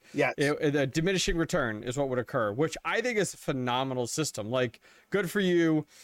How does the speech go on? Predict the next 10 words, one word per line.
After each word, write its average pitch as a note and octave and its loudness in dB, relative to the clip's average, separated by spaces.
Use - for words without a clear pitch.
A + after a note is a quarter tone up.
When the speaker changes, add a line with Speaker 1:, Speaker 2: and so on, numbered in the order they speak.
Speaker 2:
You C#3 -2
get D#3 -2
the C3 -4
kudos, D3+ 2
whatever, B2+ 2
Speaker 1:
Mm-hmm. C3 0
Speaker 2:
achievement D3 2
for C3+ -4
hitting C3+ 0
grandmaster C3+ 0